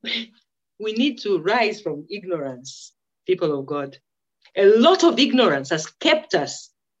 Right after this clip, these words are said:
bound and ineffective. So we need to learn. And if we're going to learn, we're going to have to commit time. God has things he wants to commit to us.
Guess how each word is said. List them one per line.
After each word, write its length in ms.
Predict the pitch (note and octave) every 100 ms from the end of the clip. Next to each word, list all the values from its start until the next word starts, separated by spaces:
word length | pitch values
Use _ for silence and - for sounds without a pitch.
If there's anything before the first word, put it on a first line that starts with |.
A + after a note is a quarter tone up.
| _ _ _
bound 720 | E3+ A3+ C4+ D4+ G#3 D3 B2+ - - _ _ _ _ _ _ _ _
and 180 | G#3 A3
ineffective. 800 | A3 G#3 G#3+ A#3+ A#3 - C#3 - _
So 140 | A#3+
we 180 | A3+ A3+
need 220 | A#3 C4+
to 80 | G#3
learn. 480 | F3+ F3+ A#3 F#3+ C#3
And 160 | G#3+
if 120 | A#3+ E4+
we're 140 | E4
going 180 | B3+ C4
to 80 | A3+
learn, 160 | G#3+
we're 80 | G#3+
going 160 | A#3+ C4+
to 80 |
have 120 | B3 A#3+
to 100 | A#3
commit 420 | - F#3 F#3 A#3 -
time. 260 | - E3+ - - - -
God 240 | E3+ D4+ E4
has 240 | A3+ G#3
things 300 | - A#3+ A3
he 80 | F#3+
wants 240 | F#3 G3
to 120 | - -
commit 520 | - E3 F3 F3+ - - _ _
to 100 | -
us. 400 | C#3+ D3 - -